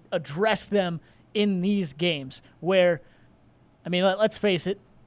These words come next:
South Carolina and Vanderbilt, th-, those are, those are make good games. Those are make your team better and, and experiment with some things and do whatever you need to do to make sure you're prepared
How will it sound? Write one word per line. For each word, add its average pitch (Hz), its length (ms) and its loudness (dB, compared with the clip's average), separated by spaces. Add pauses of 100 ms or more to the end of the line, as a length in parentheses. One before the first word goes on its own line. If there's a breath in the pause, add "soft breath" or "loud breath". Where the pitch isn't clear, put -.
(120)
South 196 300 2
Carolina 185 520 2
and 165 120 -4
Vanderbilt, 175 560 2
th-, 170 160 -2
those 170 240 0
are, 160 320 0
those 175 240 -2
are 156 240 -2
make 196 320 0
good 170 220 2
games. 151 340 -4
Those 165 220 -2
are 160 180 -2 (280 soft breath)
make 180 260 0
your 190 80 0
team 185 360 -4 (120)
better 220 360 4 (300 loud breath)
and, 175 340 0
and 170 220 -4
experiment 220 560 2
with 208 140 -2
some 208 140 -2
things 202 320 0
and 185 160 -6
do 190 120 2
whatever 214 260 6
you 196 140 -2
need 190 200 -4
to 160 60 -8
do 170 200 4
to 165 60 -2
make 175 180 -2
sure 175 200 -4
you're 160 200 -4
prepared 165 600 -2